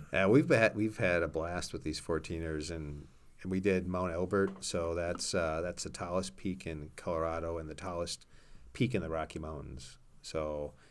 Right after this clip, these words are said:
and the second tallest peak in the whole continental U S. So that was kinda fun. And, uh, but it was, you know, you start out at night,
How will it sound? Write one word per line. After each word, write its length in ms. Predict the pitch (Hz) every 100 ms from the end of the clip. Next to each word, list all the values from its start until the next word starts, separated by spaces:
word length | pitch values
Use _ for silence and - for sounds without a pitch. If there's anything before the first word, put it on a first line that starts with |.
| - -
and 100 | 104
the 60 |
second 400 | 98 123 127 95 - -
tallest 440 | - 95 85 -
peak 260 | - 90 85
in 120 | 80
the 80 | 76
whole 300 | - 87 80
continental 720 | - - 85 - 76 76 67 69
U 180 | 71 71
S. 400 | 67 64 - - - - - -
So 120 | -
that 80 | 175
was 100 | 127
kinda 180 | 127 85
fun. 300 | - 78 71 - - -
And, 460 | 101 90 87 87
uh, 260 | 87 82 80 - - - - - -
but 100 | 90
it 140 | 98
was, 220 | 98 92 98
you 60 |
know, 40 | 87
you 40 | 87
start 220 | - 95
out 220 | 95 92 - -
at 60 | 82
night, 240 | 87 95